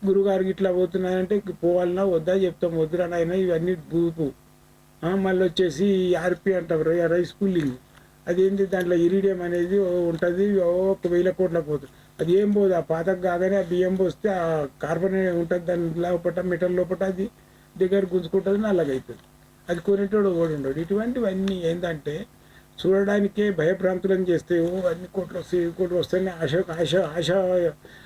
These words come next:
ఆశ జీవులను చేస్తే ఉన్న ఇండ్లు అమ్ముకొని మళ్ళీ వచ్చేసి భూములు అమ్ముకొని ప్రాబ్లంలో పడతారు. అందుకని మా బోటోళ్ళని సంప్రదించాలి.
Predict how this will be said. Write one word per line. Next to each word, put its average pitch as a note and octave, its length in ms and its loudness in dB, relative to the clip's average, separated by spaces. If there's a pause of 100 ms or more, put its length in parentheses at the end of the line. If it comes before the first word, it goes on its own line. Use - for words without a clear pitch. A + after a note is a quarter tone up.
(140)
ఆశ F3 220 -2
జీవులను G3 560 2
చేస్తే F#3+ 380 2
ఉన్న G3 280 0 (480)
ఇండ్లు F#3 180 2
అమ్ముకొని F#3 600 -2 (400)
మళ్ళీ F#3+ 220 2
వచ్చేసి F#3+ 800 2
భూములు F#3 340 2
అమ్ముకొని F3+ 680 0 (120)
ప్రాబ్లంలో E3+ 460 0
పడతారు. F3+ 360 -6 (720)
అందుకని A#3+ 320 0
మా G3 200 2
బోటోళ్ళని A#3 440 0
సంప్రదించాలి. E3+ 760 -2